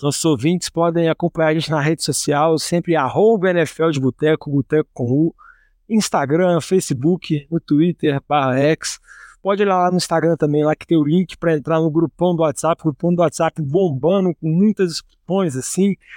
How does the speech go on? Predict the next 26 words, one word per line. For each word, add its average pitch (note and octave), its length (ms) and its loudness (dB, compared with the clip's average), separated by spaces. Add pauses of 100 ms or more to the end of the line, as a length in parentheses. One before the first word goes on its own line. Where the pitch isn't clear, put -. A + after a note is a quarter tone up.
(160)
principalmente F3+ 480 0
chegando E3+ 240 0
nesses D#3+ 340 0
momentos D3+ 420 0
decisivos. D#3 680 -2 (260)
E C4 60 -2
também A3 300 2
podem A3 240 0
mandar G3+ 260 2
mensagem F#3+ 460 0
pra F3 160 0
gente E3 160 0
através E3 400 -2
do E3 40 -8
nosso F3+ 220 0
e-mail, E3+ 400 2
o E3+ 160 2
N E3+ 140 2
F D3 180 -4
L F3+ 80 2
de F3+ 100 0
Boteco, E3+ 600 -2
arroba E3 640 2
gmail D#3+ 460 0
ponto F#3 260 -8
com. - 240 -20